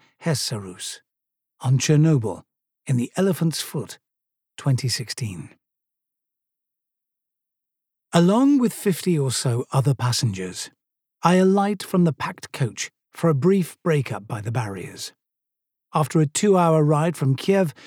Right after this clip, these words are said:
we have finally arrived at the Chernobyl exclusion zone, the over five hundred square kilometre area surrounding the site of the nineteen eighty-six nuclear meltdown.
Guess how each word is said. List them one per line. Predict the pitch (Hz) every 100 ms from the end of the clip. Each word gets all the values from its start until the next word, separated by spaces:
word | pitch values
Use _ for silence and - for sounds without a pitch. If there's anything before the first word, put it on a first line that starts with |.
| - - _
we | 196
have | 185
finally | - 208 233 247 233
arrived | 190 156 131 127 123
at | 147
the | 151
Chernobyl | - 160 165 160 143 143 143 -
exclusion | 135 - 196 180 120 110
zone, | 90 92 - - _ _ _ _ -
the | 165
over | 147 147
five | 147 - 202 202 196 -
hundred | 185 180 156
square | - - 165 143 135
kilometre | - 151 165 151 147 -
area | 214 208 185 156
surrounding | - 170 160 196 262 226 143
the |
site | 127 - 104 98 - - -
of | 147
the | 156
nineteen | 156 175 165 185
eighty-six | 151 131 131 - 107 -
nuclear | 135 123 - 113
meltdown. | 92 110 117 123 - 85 90